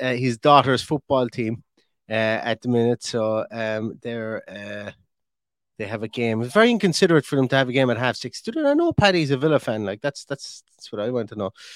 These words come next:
Um, Stu Hector says, "Surprised at Luis starting. We'll really need him at the weekend."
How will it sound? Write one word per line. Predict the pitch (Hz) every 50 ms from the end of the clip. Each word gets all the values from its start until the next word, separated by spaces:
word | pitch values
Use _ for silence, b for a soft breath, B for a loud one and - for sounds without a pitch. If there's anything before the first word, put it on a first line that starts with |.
| B B B B
Um, | 151 156 170 175 180 180 180 175 160 - _ _ B B B
Stu | - - - 233 214
Hector | 196 214 - - 208 180
says, | - - 170 143
"Surprised | - 170 - - 202 196 185 156
at | 180 -
Luis | 160 160 175 175 156
starting. | - - - 165 160 143 - 147 131 127
We'll | 127 131
really | 139 151 147 143 143
need | 143 143 143 127
him | 135 135
at | 123 -
the | 135
weekend." | 135 139 131 - 139 135 127